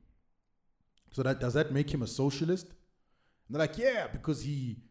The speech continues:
told the rich man to do that." And I'm like, "That's ridiculous. That's not socialism." I mean, this, Jesus was asking a man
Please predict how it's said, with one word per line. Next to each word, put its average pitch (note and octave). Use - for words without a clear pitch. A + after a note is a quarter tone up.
told E3+
the A#2
rich C#3+
man G#2+
to A2
do G3+
that." A2
And G2+
I'm A#2
like, B2
"That's -
ridiculous. C#3+
That's C3
not C3
socialism." F#2
I G#2
mean, G#2+
this, D#3+
Jesus D#3
was C#3
asking C3
a G#2+
man G2